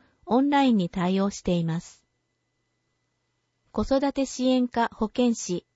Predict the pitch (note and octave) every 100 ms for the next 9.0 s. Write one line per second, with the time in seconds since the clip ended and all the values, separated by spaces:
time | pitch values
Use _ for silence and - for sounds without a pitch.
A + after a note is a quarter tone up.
0 | _ _ G#3 A3 C4+ B3+ - F3+ G3+ A3+
1 | - D#3 D#3 _ _ _ _ _ _ _
2 | _ _ _ _ _ _ - G#3 G#3 B3
3 | C4+ B3+ C4 B3 A#3+ A#3+ _ _ C4 -
4 | D4 A3 F#3+ E3 D#3 A3 - A#3 A#3 A3+
5 | A3+ A3+ A3 G#3+ A3 - _ _ _ _
6 | _ _ _ _ _ _ _ _ _ _
7 | _ _ _ _ _ _ _ _ _ _
8 | _ - C#4+ C#4 A3 - F3+ G3 A#3 F3+